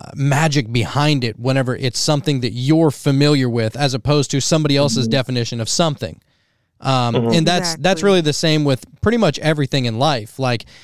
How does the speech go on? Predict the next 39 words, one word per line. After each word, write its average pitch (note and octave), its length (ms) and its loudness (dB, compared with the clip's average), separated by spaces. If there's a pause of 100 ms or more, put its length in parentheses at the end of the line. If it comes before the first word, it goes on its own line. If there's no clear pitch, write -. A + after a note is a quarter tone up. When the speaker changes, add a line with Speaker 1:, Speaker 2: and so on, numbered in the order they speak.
(160)
Speaker 1:
everybody E3 400 2
thinks D3+ 380 -2
that, C3+ 180 -2
"Oh, F#3+ 240 4
you E3+ 140 0
know, E3 160 4
I D#3+ 100 2
know E3+ 140 4
what D3 120 4
love C#3 340 0
is." A#2+ 200 -2
E-, C3 140 0
you C#3 200 -4
know, C3 120 0
we D3+ 140 2
all D3 180 4
know C#3+ 160 2
what B2+ 140 0
love A#2 220 -2
is. A2+ 160 -2
It's B2 120 -2
all C3 120 0
the A#2 80 -6
same. A2 300 -4
But, B2 140 -4 (480)
I F3 60 4
mean, E3 200 2
everybody D#3+ 380 4
loves D3+ 340 0
very C3 260 2
different, G#2+ 400 -4
and D3 160 2
everybody C#3 560 2
accepts - 540 -2
love B2 320 0
very A#2+ 320 0
different. G#2 460 -4
And C3 200 -2
so C3+ 360 0